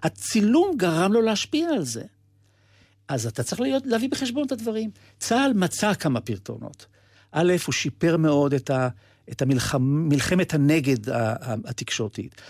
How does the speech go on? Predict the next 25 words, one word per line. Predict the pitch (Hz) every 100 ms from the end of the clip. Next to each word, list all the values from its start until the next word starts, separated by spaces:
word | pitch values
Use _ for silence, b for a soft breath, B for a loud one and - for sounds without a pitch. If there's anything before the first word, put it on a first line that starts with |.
| B B 139
ב', | 123 220 226
צה"ל | - - - 185 170 -
פיתח | 135 - 202 - 131
בצורה | 120 123 151
מתוחכמת | 143 127 - - - 254 254
מאוד | 170 131 131 131 b b -
את | 151
המבצעים | 151 135 - 160 190
שבין | 170 143 156
המלחמות, | 139 110 - 107 104 123 B B
שהם | - 180
נסתרים | 196 - 202 214 339
מעיני | 311 285
התקשורת. | 294 277 - 294 302 - - -
הם | 151
בחתימה | 120 156 180 175 220
נמוכה. | 285 214 - 294 - - 139
זה |
פגיעה | 147 131 147 175 160 170
בשיירות, | 160 - 160 160 147 160 156
במרחקים, | 156 151 131 170 143 147 151 143 131
פגיעה | 139 147 151
באוניות | 151 156 156 151 143
בלב | 147 151 135
ים. | 143 151